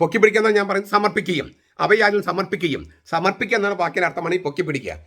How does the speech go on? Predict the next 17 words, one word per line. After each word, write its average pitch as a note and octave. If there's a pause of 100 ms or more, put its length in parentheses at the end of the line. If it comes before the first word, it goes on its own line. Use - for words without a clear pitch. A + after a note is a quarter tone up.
(240)
അതുകൊണ്ടാണ് F#3
നമ്മൾ E3+
കാസിം E3
വിലാസൊക്കെ D#3
ദൈവത്തിൻ്റെ D#3
ഉപയോഗത്തിനെ D3
പൊക്കിപ്പിടിക്കുന്നത്. B2+ (920)
ഈ D#3
സമർപ്പിക്കുന്ന E3+
വാക്കിന് F3+ (120)
പ്രോസ്പെറോ G3+
എന്നാണ്. C3+ (360)
പ്രോസ്പെറോ E3
എന്ന് A#3+
പറഞ്ഞാൽ A3
പൊക്കിപ്പിടിക്കുക A3
എന്നർത്ഥം, F3